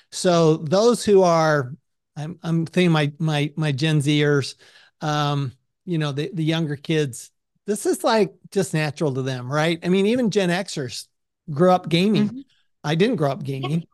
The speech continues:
Speaker 1: I mean, you know, my, my idea of gaming is solitaire, right, on my phone. So, um, <laughs> but I, I just didn't grow up with that, you know, and then you read Elon Musk's book about,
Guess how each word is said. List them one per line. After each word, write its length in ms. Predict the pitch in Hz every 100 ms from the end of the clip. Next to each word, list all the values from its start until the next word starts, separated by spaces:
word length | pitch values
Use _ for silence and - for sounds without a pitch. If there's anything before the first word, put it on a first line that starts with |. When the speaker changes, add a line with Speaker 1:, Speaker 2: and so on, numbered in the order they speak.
| _
Speaker 1:
I 120 | 151
mean, 420 | 170 165 160 151
you 140 | 185 202
know, 160 | 165
my, 180 | 151 170
my 280 | 180 175 214
idea 200 | 214 190
of 140 | 151
gaming 440 | 123 165 214 185 151
is 200 | 139 -
solitaire, 580 | 170 180 190 147 123 139
right, 340 | 147 151 151
on 120 | 151
my 140 | 147 135
phone. 380 | 185 170 127 -
So, 260 | 165 160 - - - -
um, 380 | 170 170 160 156
<laughs> 20 |
but 260 | 156 190 160 - -
I, 180 | 196 196 185
I 120 | 180
just 180 | 185 -
didn't 160 | 202
grow 160 | 170 180
up 120 | -
with 120 | 185
that, 240 | 165 135 -
you 160 | 165
know, 80 | 175
and 260 | 175 175 175
then 140 | 190
you 100 | 208
read 220 | 180 175
Elon 320 | 170 180 175 165
Musk's 300 | 180 - -
book 340 | 165 160 - - - -
about, 340 | 165 165 -